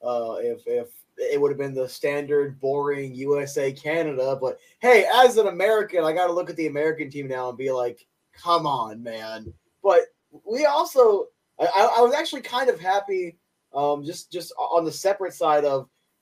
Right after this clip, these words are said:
I, I believe, unless I, I saw it incorrectly, trying to follow along on Twitter, it's Maximilian Zuber, Coyotes prospect who just signed, had the game-winning goal that sent Germany to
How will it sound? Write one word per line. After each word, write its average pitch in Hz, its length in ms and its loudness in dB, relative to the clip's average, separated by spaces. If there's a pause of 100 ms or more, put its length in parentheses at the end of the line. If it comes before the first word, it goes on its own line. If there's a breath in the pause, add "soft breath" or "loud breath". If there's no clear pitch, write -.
(140)
I, 151 200 0
I - 20 6
believe, 247 800 -4
unless 196 380 0
I, 226 160 2
I 180 160 0
saw 208 320 0
it 208 160 0
incorrectly, 175 720 -6
trying 143 180 -10
to 143 80 -12
follow 143 240 -2
along 135 220 -4
on 120 140 -12
Twitter, 123 440 -4 (320)
it's - 500 2
Maximilian 240 600 0
Zuber, 151 360 0
Coyotes 160 340 -4
prospect 170 440 -6
who 147 120 -10
just 160 520 -6
signed, 139 540 -4 (300)
had 151 260 0
the 143 80 -2
game-winning 160 580 -4
goal 151 240 2
that 135 180 -4
sent - 480 -4
Germany 139 540 -4
to 131 500 -4